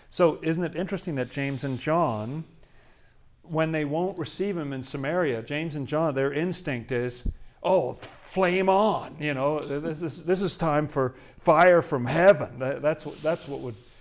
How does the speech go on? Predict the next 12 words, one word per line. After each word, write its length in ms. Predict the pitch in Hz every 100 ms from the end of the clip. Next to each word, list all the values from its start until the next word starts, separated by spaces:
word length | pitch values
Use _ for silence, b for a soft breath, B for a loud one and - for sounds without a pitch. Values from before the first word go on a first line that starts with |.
| b
you 100 | -
know, 120 | 139 120
appropriate 640 | 127 156 147 147 135 131
in 100 | 135
this 160 | 127 -
situation. 600 | 127 - 113 110 127 143
"Do 60 | 127 b -
you 100 | 139
want 200 | 143 160
us 80 | -
to 100 | 147
call?" 280 | - 147